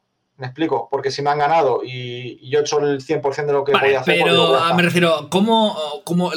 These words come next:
Speaker 2: qué sensaciones has tenido de los últimos torneos? Sensaciones. No previas, sino a posteriori. ¿Buenas?
Speaker 1: Eh,
Speaker 2: ¿Malas? ¿Te han gustado? ¿No?
Speaker 1: buenas, buenas, buenas. Para mí han sido buenas. Cien por cien cojonudas.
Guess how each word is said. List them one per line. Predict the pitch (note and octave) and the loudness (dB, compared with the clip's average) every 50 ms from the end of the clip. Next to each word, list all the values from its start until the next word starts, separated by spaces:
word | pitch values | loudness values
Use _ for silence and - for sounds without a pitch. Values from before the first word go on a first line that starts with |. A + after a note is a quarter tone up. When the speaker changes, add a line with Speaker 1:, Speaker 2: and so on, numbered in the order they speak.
| D#3+ - | -2 -2
Speaker 2:
qué | - - | -2 0
sensaciones | - G#3 - A3 - - F3 D#3 C#3 | 2 0 0 0 0 -2 0 0 0
has | C#3+ - | -2 -4
tenido | - C#3+ C3+ C3 B2+ B2+ B2+ B2 A#2+ | -4 -2 -2 0 2 2 2 2 2
de | A#2+ | 2
los | A#2 A2+ - | 0 -2 -4
últimos | - - A2 G#2+ - | -6 -8 -8 -8 -6
torneos? | - - A2+ - - _ _ - - | -8 -8 -10 -10 -14 _ _ -14 -6
Sensaciones. | - - C#3 A#2 A#2 D3+ B2 A2+ C3 A#2+ - - - - _ _ _ _ - | -4 -4 -2 -2 -2 -4 -4 -4 -6 -8 -8 -14 -20 -20 _ _ _ _ 0
No | D3 F3+ G3+ G#3+ - - - | 2 2 4 2 0 -2 -4
previas, | - D3+ B2+ A#2 G#2+ G2+ F#2 - | -4 -2 -2 -2 -4 -4 -4 -2
sino | - - - C#3 C#3 B2+ A#2 | -2 0 0 0 2 2 2
a | A2+ | 2
posteriori. | - B2+ A#2 - - A2+ G#2+ A2+ G2+ F2+ F2 - _ _ _ _ _ _ _ _ _ _ - - - - A2 | 0 0 -2 -2 -2 -2 -2 -2 -2 -4 -6 -12 _ _ _ _ _ _ _ _ _ _ -20 -20 -14 -4 -2
¿Buenas? | D3 E3+ F3 F3+ F#3 E3+ | 0 2 2 4 4 4
Speaker 1:
Eh, | E3 E3 D#3+ | 4 4 4
Speaker 2:
¿Malas? | D#3+ D#3 D#3+ D3+ D3+ | 4 4 4 4 4
¿Te | D3 | 2
han | C3+ | 2
gustado? | C3 C3 A#2+ - C#3+ D3 D3+ D#3 D#3 E3 E3 | 0 -2 0 0 0 0 0 -2 -4 -6 -6
¿No? | C3 C3 C3+ D3 - - - _ _ | -8 -8 -8 -8 -8 -12 -18 _ _
Speaker 1:
buenas, | - E3+ F3+ G3+ G3+ - - - | -6 -2 0 2 4 4 2 2
buenas, | E3+ F3 D#3+ C#3+ C#3 | 2 2 2 2 0
buenas. | - C#3+ C#3 C3 - | 0 0 -2 -2 -2
Para | C3+ C3+ C3+ | -2 -2 -2
mí | C#3+ | -2
han | C#3 C#3 | -2 -4
sido | C#3 C#3+ C3+ C3 | -2 0 0 0
buenas. | B2+ C3 B2 - - - _ _ _ _ | 0 0 -2 -4 -8 -12 _ _ _ _
Cien | - F3 E3 D#3 | -4 -4 0 0
por | E3+ D3+ - | 0 -2 0
cien | E3 D3+ D3 C#3+ C3+ | -2 -2 -2 -2 0
cojonudas. | C3 C#3+ B2+ - C#3 D3 C#3+ B2+ G#2 G2 - - | -2 -2 0 0 0 0 0 0 -2 -6 -10 -16